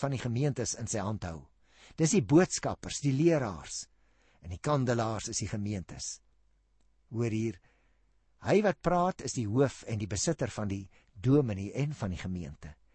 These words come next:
Hy is teenwoordig by elke erediens deur sy gees vandag nog, luisteraar. Hy waak oor sy eiendom. En jy en ek wat nie aan onsself behoort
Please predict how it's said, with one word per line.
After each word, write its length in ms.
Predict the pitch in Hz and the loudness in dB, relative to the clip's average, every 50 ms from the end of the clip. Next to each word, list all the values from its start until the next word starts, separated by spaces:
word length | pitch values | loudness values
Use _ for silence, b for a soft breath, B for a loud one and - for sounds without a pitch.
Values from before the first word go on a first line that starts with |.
| B B B B B B B | B B B B B B B
Hy 160 | - 160 233 277 262 | 2 4 4 4 4
is 80 | - - | 2 2
teenwoordig 520 | 196 180 135 101 131 160 180 175 147 110 - | 0 0 2 2 4 4 4 4 2 2 2
by 140 | 127 127 143 | 0 2 4
elke 300 | 151 160 175 - 151 143 | 4 2 2 2 0 0
erediens 640 | 135 160 180 208 233 226 175 143 123 104 95 - - | 2 2 2 2 0 -2 0 0 0 0 0 -4 -4
deur 220 | 120 131 135 131 113 | 0 2 2 2 2
sy 140 | 139 127 113 | 2 0 4
gees 240 | - 165 160 139 - | 6 6 6 6 6
vandag 380 | 139 127 104 131 160 220 - - | 2 0 2 4 2 2 2 -2
nog, 200 | 277 262 - 110 104 | -2 -2 0 0 0
luisteraar. 560 | 98 95 92 - - 107 95 90 98 131 - - _ _ _ _ _ _ _ - - | -2 -2 -2 -4 -4 -4 -4 -4 -6 -8 -12 -16 _ _ _ _ _ _ _ -6 2
Hy 140 | 110 147 156 135 98 | 6 8 8 8 8
waak 440 | 101 117 143 185 226 220 - - - | 6 6 6 6 4 4 2 0 2
oor 160 | 180 147 131 | 2 2 4
sy 140 | - 139 113 | 4 2 2
eiendom. 480 | 123 175 214 233 196 135 110 87 80 73 - - _ _ _ _ _ B B B B 165 139 B | 2 2 2 2 2 0 0 -2 -2 -8 -10 -18 _ _ _ _ _ B B B B -14 -4 B
En 100 | 165 160 | 6 8
jy 220 | 151 127 - 180 233 240 | 8 10 10 8 8 8
en 80 | 214 170 | 6 2
ek 300 | 139 - 220 127 - - | 2 2 2 2 2 2
wat 160 | 135 135 113 147 | 2 2 2 2
nie 120 | 196 233 202 | 0 0 0
aan 160 | 175 156 151 | 0 0 0
onsself 400 | 139 - - 196 214 226 185 139 | 0 0 0 0 0 0 -2 0
behoort 380 | 127 120 120 127 165 240 247 | 0 2 4 6 6 6 4